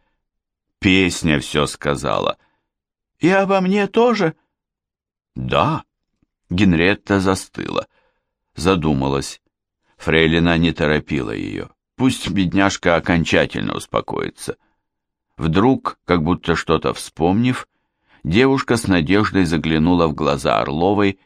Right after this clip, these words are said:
и попросила: "Агата Андреевна, умоляю, погадайте на князя Николая".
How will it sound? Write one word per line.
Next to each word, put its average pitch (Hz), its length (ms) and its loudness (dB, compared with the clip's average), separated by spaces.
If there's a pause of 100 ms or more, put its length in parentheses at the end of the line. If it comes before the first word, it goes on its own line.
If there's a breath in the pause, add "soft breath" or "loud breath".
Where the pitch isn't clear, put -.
(140)
и 82 80 -6
попросила: 62 720 -2 (800)
"Агата 117 480 0
Андреевна, 73 640 -4 (340)
умоляю, 160 720 0 (760)
погадайте 175 720 2
на 117 140 2
князя 113 420 2
Николая". 110 760 2